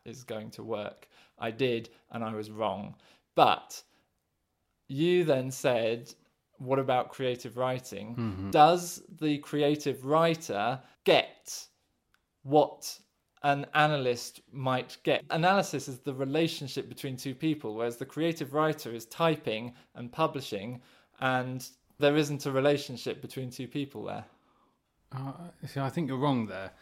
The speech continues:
Speaker 2: And also, I think you, writing for publication is very different from creative writing. It's very different from choosing to explore your unconscious mind through word on paper.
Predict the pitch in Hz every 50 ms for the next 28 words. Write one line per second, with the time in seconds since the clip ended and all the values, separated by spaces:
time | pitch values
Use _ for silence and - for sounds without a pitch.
0 | - _ _ - 139 139 147 143 143 - - 170 156 156 170 160 151 - 160 139
1 | 127 123 - 165 165 170 147 147 156 147 - - - - - 233 170 151 139 147
2 | 156 165 156 156 - 143 135 - 139 - - 139 123 117 127 117 - 147 143 131
3 | 110 - 117 113 110 104 104 - 135 123 123 123 110 127 131 127 - 117 117 117
4 | 110 - 120 110 107 110 104 - - _ _ _ _ _ _ _ _ _ _ _
5 | _ _ _ _ _ _ _ _ _ _ _ _ _ - - - 113 117 117 110
6 | - - 113 98 110 120 117 113 107 - - 107 101 95 98 101 104 104 98 110
7 | 131 127 123 113 123 127 - - 120 117 - 120 113 113 107 101 - - _ _
8 | _ _ _ _ _ _ _ - - - 143 143 127 110 123 120 113 104 117 127
9 | 117 - - - - 131 123 117 117 113 110 117 123 113 107 - 110 117 120 117
10 | - 107 - - 117 110 110 107 107 104 101 98 - - - - 110 107 101 101
11 | 110 110 107 104 101 104 101 98 - - 120 117 113 - - 107